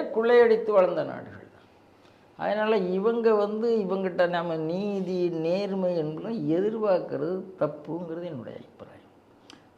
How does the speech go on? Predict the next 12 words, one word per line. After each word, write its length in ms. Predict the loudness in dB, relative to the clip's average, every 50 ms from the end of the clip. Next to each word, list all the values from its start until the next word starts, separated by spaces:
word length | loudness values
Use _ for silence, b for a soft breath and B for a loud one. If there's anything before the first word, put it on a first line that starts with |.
| -4
அவங்களுக்கு 380 | -2 0 0 0 0 -2 -2 -4 -6
வந்து 140 | -6 -6 -10 -10
ஸ்-, 100 | -12 -14 -14 2 6 6
தர்மம், 360 | 6 6 6 0 -4 -4 -6 -6 -6
நமக்கு 260 | -6 -6 -6 -8 -10 -8 -6
சனாதன 520 | -6 -4 -2 -2 -2 0 0 0 0 0 -2 0 -2
தர்மம்னு 480 | -2 -2 -4 -8 -8 -8 -6 -6 -6 -6
ஒண்ணு 160 | -6 -8 -10 -10
இருக்கு, 200 | -12 -16 -18 -20 B B B B B B B -14 -4 0
தர்மம்ங்கிறதே 960 | 2 2 4 2 2 -2 -2 -2 -2 -2 -2 0 0 0 0 0 2 4 8 8 8 8 6 0
இல்லாத 420 | 0 0 2 4 4 4 2 0 -2 -4 -4 -6
ஒரு 140 | -6 -6